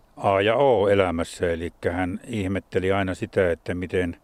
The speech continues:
ihmisen pitää teknistä kehitystä ihannoida, koska ihminenhän on luotu jo tekniikan kannaltakin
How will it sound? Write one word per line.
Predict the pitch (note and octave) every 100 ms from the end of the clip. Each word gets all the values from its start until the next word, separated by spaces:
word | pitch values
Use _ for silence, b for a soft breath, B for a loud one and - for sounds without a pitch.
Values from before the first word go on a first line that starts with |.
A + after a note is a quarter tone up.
| _
ihmisen | G#2 F2+ F#2 F2
pitää | E2+ F2+ G2 F2
teknistä | G#2 - F#2 -
kehitystä | - A2 F2+ F2+ F#2+ -
ihannoida, | F2+ F2+ F#2+ E2+ E2+ E2
koska | - F#2 - F#2+
ihminenhän | G2+ F2+ F#2 F2+ E2+ G2+
on | G#2+ G2+
luotu | B2 A#2+ G2 F#2+
jo | F2 F2+ F2 _ b b b b b -
tekniikan | G#2+ - G2 F#2+ G2+ G2
kannaltakin | A2 G#2 G2 F#2+ G2+ - G2+